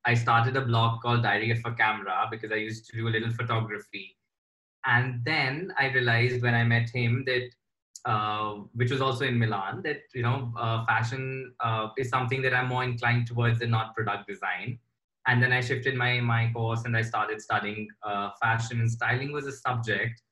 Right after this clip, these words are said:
And I realized I'm a little more interested in styling than designing, because also what I, what I like designing is something that I know won't work,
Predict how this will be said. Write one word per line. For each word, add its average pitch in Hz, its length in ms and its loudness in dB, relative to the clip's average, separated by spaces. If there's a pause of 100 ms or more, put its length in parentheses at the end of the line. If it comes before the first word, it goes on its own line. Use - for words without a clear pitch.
(360)
And 143 100 0
I 147 60 2
realized 143 440 2
I'm 147 140 0
a - 20 -4
little 151 220 -2
more 139 240 -2
interested 131 480 -4
in 139 80 -2
styling 143 640 -2
than 131 180 0
designing, 123 600 0
because 120 200 -2
also 131 300 0
what 123 200 0
I, 123 280 0 (380)
what 120 200 0
I 127 200 0
like 120 300 2
designing 113 500 -2
is 165 100 -6
something 127 400 -2
that 131 120 -2 (600)
I 131 160 2
know 139 180 -2
won't 127 300 -2
work, 117 300 2